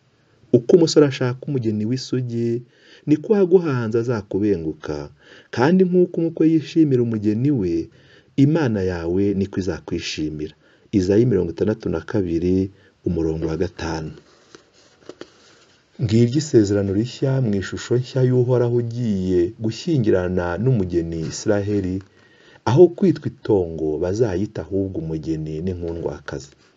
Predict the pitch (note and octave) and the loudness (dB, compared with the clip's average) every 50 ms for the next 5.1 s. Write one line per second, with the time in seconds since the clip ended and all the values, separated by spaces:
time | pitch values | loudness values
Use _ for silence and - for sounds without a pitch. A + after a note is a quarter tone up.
0 | _ _ _ _ _ _ _ _ _ _ _ _ _ - _ - - D#3 F3 F3+ | _ _ _ _ _ _ _ _ _ _ _ _ _ -20 _ -2 2 6 6 6
1 | F3+ F#3+ A#3 A3 F#3 C#3 B2+ - A#2 - - - A#2+ A#2 A2 A2+ G#2+ G#2+ G#2+ A#2 | 6 6 2 2 2 0 0 -4 -10 -12 -6 -2 0 2 2 2 2 2 0 -2
2 | D3+ F#3 F3+ - - A2 G2 - - G2 G#2 G2+ - - F3 D3+ A#2+ G#2 G2+ G#2 | -2 -4 -6 -2 -2 -2 -2 -4 -6 -8 -8 -8 -8 -6 -4 -4 -2 -2 -4 -4
3 | A#2+ C#3 C#3 C3+ C#3 C3 - - D3+ A#2+ G#2 F#2+ F#2 F#2 F#2 F#2 F#2+ - - C3+ | -4 -4 -4 -6 -8 -10 -6 -6 -4 -4 -2 -2 -2 -4 -4 -6 -10 -10 -10 -6
4 | C3+ C3+ C3 - - C3 C3+ C3 A2+ G2+ F2+ E2+ F2 E2+ F2 G#2+ B2+ C3 G#2+ E2+ | -6 -6 -6 -2 -2 0 0 0 -2 -4 -6 -6 -6 -4 -4 -2 -2 0 0 0
5 | E2 | -2